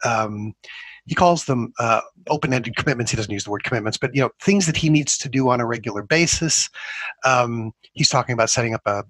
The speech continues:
a social event, which he does, which he does regularly for a group of friends. And I think, um, this is a really interesting one. I mean, it, it, it's tangential to what we've already been talking about, but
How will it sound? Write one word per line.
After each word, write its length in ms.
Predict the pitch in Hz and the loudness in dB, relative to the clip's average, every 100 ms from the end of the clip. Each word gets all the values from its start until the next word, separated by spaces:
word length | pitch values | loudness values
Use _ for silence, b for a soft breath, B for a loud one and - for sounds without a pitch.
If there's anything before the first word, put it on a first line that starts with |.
| - | -6
a 260 | 107 101 - | -4 -4 -2
social 440 | - 151 - 143 | 2 2 2 2
event, 260 | 127 127 123 | 2 0 0
which 140 | 123 | -2
he 80 | - | -2
does, 360 | 117 107 101 - | 0 0 0 -2
which 120 | 120 | -2
he 80 | - | -2
does 260 | 110 101 - | -2 -4 -2
regularly 520 | 117 120 110 110 107 | -2 -2 -2 -2 -4
for 200 | - 110 | -4 -6
a 40 | |
group 200 | 104 107 | -8 -12
of 60 | - | -10
friends. 480 | - 127 120 117 - B B B B B _ _ - | -4 0 0 -2 -6 B B B B B _ _ -2
And 140 | 151 | 0
I 60 | 147 | 0
think, 400 | - 214 - - - | 2 0 0 -6 0
um, 340 | 143 135 139 _ 147 | 2 0 -4 _ -6
this 260 | 143 180 247 | 2 4 4
is 120 | 175 | 4
a 40 | |
really 280 | 165 156 143 | 4 4 4
interesting 380 | 147 - - 120 | 2 0 0 2
one. 160 | 107 | 2
I 60 | 113 | 2
mean, 160 | 131 135 | 2 2
it, 260 | 139 139 - | -2 -6 -4
it, 160 | 143 - | -4 -2
it's 240 | 143 139 - | -2 0 2
tangential 560 | 147 143 170 190 190 | 2 4 4 2 0
to 60 | 147 | 2
what 160 | 139 | 0
we've 140 | 135 127 | 0 2
already 240 | 131 123 | 2 2
been 200 | 113 110 | -2 -4
talking 400 | - 160 - 135 | 0 0 0 0
about, 260 | 101 98 87 | 2 0 0
but 120 | - | -4